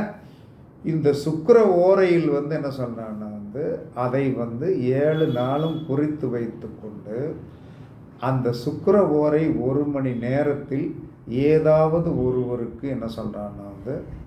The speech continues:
அன்னமாக கொடுக்கலாம், பணமாக கொடுக்கலாம், பொருளாக கொடுக்கலாம்.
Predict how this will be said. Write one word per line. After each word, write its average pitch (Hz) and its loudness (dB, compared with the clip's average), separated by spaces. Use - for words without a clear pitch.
அன்னமாக 127 0
கொடுக்கலாம், 104 -8
பணமாக 127 -2
கொடுக்கலாம், 104 -6
பொருளாக 127 0
கொடுக்கலாம். 107 -10